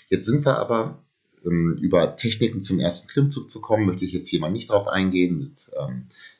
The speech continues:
den, äh, Widerstandsbändern, die dir ein bisschen Gewicht abnehmen, finde ich zum Beispiel sehr gut. Auch unterstützte Klimmzüge, wo,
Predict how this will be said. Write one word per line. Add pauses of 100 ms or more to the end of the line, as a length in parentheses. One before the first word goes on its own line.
den, (120)
äh,
Widerstandsbändern,
die
dir
ein
bisschen
Gewicht
abnehmen,
finde
ich
zum
Beispiel
sehr
gut.
Auch
unterstützte
Klimmzüge,
wo,